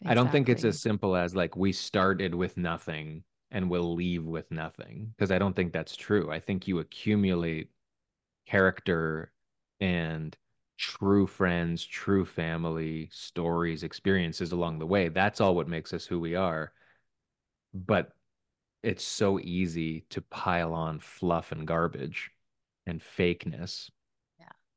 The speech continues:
Speaker 1: And I'm not saying that stuff that we put on social media is fake. Like, it, it is authentic, but to your point, why?
Speaker 2: And
Speaker 1: Like,
Speaker 2: I'm not
Speaker 1: why do we
Speaker 2: saying
Speaker 1: need to
Speaker 2: I'm
Speaker 1: show
Speaker 2: not
Speaker 1: people?
Speaker 2: gonna,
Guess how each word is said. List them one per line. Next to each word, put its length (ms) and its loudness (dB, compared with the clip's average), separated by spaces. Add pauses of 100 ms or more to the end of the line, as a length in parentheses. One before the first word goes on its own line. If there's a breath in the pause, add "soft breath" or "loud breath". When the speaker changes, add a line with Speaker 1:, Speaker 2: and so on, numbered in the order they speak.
(180)
Speaker 1:
And 140 6
I'm 80 6
not 180 6
saying 220 6
that 120 6
stuff 380 2
that 180 2
we 280 2
put 260 4
on 140 4
social 340 2
media 240 2
is 100 -6
fake. 520 -2
Like, 160 0
it, 160 4
it 160 4
is 160 8
authentic, 760 2 (120)
but 200 4 (140)
to 120 0
your 160 6
point, 440 -2 (720)
why? 760 0 (1080)
Speaker 2:
And 100 2
Speaker 1:
Like, 120 6
Speaker 2:
I'm 20 0
not 140 4
Speaker 1:
why 180 8
do 80 6
we 100 8
Speaker 2:
saying 80 2
Speaker 1:
need 120 0
to 100 4
Speaker 2:
I'm 160 6
Speaker 1:
show 180 6
Speaker 2:
not 200 6
Speaker 1:
people? 240 -2
Speaker 2:
gonna, 320 0